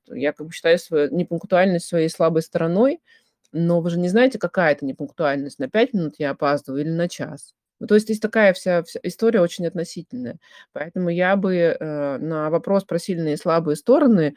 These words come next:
давала какой-то социально желаемый ответ. Какой вопрос, такой ответ. Перечисляла ваши сильные стороны, на которых вы ста-, хотите сделать акцент,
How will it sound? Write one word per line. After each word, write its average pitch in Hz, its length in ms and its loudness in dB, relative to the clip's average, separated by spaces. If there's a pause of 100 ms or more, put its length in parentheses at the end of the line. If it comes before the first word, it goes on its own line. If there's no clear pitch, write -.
(120)
давала 262 280 2
какой-то 220 300 0
социально 208 340 2
желаемый 170 460 0
ответ. 135 440 -8
Какой 233 240 2
вопрос, 226 340 0
такой 196 300 -6
ответ. 135 380 -8 (200)
Перечисляла 180 500 2
ваши 160 240 -2
сильные 170 400 -6
стороны, 160 420 0
на 147 120 -6
которых 170 340 -2
вы 165 80 -4
ста-, 151 240 -6
хотите 170 340 -8
сделать 165 280 0
акцент, 277 500 -4